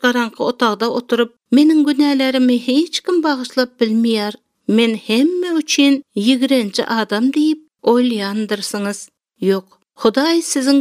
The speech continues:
göwniňize öz nuruny saçmagy isleýär. Ol size özüniň halas bolmak ýoluny görkezmekçi.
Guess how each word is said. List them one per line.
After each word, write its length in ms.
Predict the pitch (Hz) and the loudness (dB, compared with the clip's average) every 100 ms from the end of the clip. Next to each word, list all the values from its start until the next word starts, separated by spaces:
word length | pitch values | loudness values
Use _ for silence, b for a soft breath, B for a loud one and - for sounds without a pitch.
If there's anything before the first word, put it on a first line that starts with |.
| 254 | 2
göwniňize 840 | 269 247 214 208 196 220 220 220 - - | 0 0 -2 -6 -2 0 2 -2 -8 0
öz 340 | 233 330 349 339 | 2 2 0 0
nuruny 720 | 339 302 254 233 233 240 - _ | 2 2 0 0 2 2 -2 _
saçmagy 720 | - - 277 - - 269 196 | -16 -6 -4 -2 0 -2 -2
isleýär. 500 | - - 208 208 202 - _ - | -10 -6 -2 -2 -4 -12 _ -4
Ol 180 | 208 208 | -2 -2
size 320 | - 202 226 208 | -2 0 0 0
özüniň 400 | 214 214 220 233 233 _ | 0 0 -2 -2 -6 _
halas 460 | - 233 294 311 - | -2 2 2 -2 -4
bolmak 420 | 339 320 311 302 | 0 2 2 0
ýoluny 460 | 277 294 254 214 220 | -2 0 -2 -4 -2
görkezmekçi. 1040 | 233 220 202 196 196 196 - - 208 202 | -2 -2 -6 -6 -6 -6 -6 0 0 0